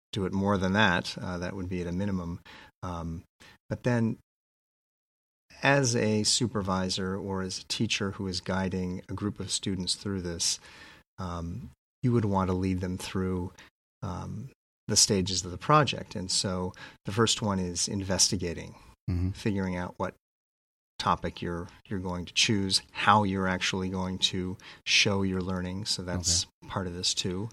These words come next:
Speaker 2: So let me, let me, let's, let's use an example as we talk about these processes. Um, do you have a particular, you know,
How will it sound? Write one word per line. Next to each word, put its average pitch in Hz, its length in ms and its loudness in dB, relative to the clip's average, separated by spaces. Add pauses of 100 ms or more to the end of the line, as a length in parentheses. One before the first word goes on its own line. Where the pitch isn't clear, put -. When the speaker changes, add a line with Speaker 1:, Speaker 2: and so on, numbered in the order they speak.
(120)
Speaker 2:
So 156 160 -6
let 143 180 -6
me, 143 220 -2
let 120 100 -4
me, 120 340 -2 (120)
let's, 120 300 -6
let's 123 260 -2
use 131 200 0
an 95 80 0
example 95 480 -2
as 85 140 -8
we 90 80 -6
talk 95 260 -4
about 90 180 -8
these 90 180 -6
processes. 92 1000 -2
Um, 92 480 0 (480)
do 98 140 -4
you 110 60 0
have 107 120 -2
a 101 40 -4
particular, 110 800 -4 (520)
you 110 100 -2
know, 98 100 -4